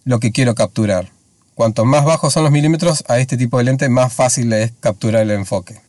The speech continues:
Como el problema del tiempo de enfoque queda resuelto y puedo tomar las capturas que quiera o incluso reencuadrar, manteniendo el enfoque mientras no cambien las distancias del sensor al punto de enfocar. Con esto soluciono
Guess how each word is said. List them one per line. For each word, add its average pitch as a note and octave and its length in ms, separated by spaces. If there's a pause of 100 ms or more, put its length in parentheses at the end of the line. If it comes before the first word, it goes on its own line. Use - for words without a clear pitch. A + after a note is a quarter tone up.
Como C#3+ 220
el C3+ 120
problema E3 440
del D#3+ 180
tiempo E3 320
de D#3 60
enfoque C#3 440
queda C#3+ 280
resuelto B2 560
y A#2 120
puedo C3+ 300
tomar C3 300
las A#2 160
capturas A#2+ 500
que A2 160
quiera G#2+ 360 (140)
o G#2+ 140
incluso C3 420
reencuadrar, D3 680 (100)
manteniendo A2+ 640
el G#2 100
enfoque C3 840
mientras A2 400
no A2+ 160
cambien B2+ 320
las B2 120
distancias B2+ 500
del B2 140
sensor D3 560 (100)
al B2 160
punto A#2 340
de G#2+ 80
enfocar. F#2+ 540
Con B2 180
esto C3 220
soluciono D3 680